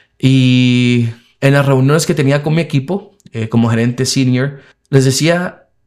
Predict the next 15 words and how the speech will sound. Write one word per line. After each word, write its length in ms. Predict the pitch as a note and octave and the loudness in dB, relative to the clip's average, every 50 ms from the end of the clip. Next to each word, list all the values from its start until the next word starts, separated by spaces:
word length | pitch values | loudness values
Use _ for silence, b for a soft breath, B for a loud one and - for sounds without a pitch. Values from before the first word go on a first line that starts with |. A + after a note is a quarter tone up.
| _ - | _ -16
"Jóvenes, 880 | - - D#3+ E3 F3 F3+ F#3 G3 F#3+ G#3 G3+ - - - - _ _ _ _ _ _ _ _ | -6 -2 0 2 2 2 2 0 0 -2 -4 -6 -10 -12 -16 _ _ _ _ _ _ _ _
yo 120 | - C#3+ C3 | -2 -2 0
quiero 200 | C#3 D3+ D#3 E3 | 0 0 -2 0
trabajar 500 | D#3+ E3 D3+ B2+ G#2 G#2+ C3+ D3 D3 D3 | 0 0 -2 0 0 -2 -2 -4 -4 -4
para 180 | - C#3+ C3 B2+ | -4 -4 -2 -2
una 160 | C3 C#3 D3 | -2 0 0
de 40 | D3 | 0
las 160 | D3 C#3+ C3 | 0 0 0
empresas 420 | A#2 A2+ A#2 B2 B2+ C3 C#3 C3 | -2 -2 -2 -2 -4 -2 -2 0
más 260 | C3+ C3+ C3+ C3+ C3+ | 0 0 0 0 -2
grandes 400 | C3+ C3 B2+ C3 C3 C3 C3 B2+ | -2 -2 -2 -2 0 -2 -2 -2
del 120 | B2 A#2 A2 | -2 -2 -2
mundo". 460 | G#2+ G#2+ G#2+ A2 - - A2+ - _ _ _ _ _ _ _ _ _ _ _ _ _ _ _ | -2 -2 -4 -6 -8 -10 -14 -18 _ _ _ _ _ _ _ _ _ _ _ _ _ _ _
Y 80 | - A2 | -6 -2
saben, 440 | - B2 B2+ C3 A#2+ A#2 A#2 A2 | 0 2 2 2 0 -2 -6 -10